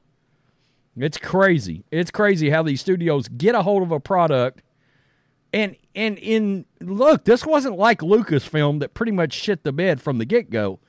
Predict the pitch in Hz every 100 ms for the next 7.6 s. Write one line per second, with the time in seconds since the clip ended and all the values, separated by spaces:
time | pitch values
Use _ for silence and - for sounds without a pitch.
0 | _ _ _ _ - 202 320 262 226 240
1 | 254 277 240 185 180 175 170 160 202 254
2 | 269 - 277 233 269 269 247 240 208 208
3 | 160 - _ _ _ _ _ - 98 165
4 | 254 285 202 127 214 269 180 123 101 104
5 | 104 147 247 269 226 220 240 - 131 117
6 | 110 117 113 113 127 185 240 185 202 262
7 | 240 196 254 233 113 -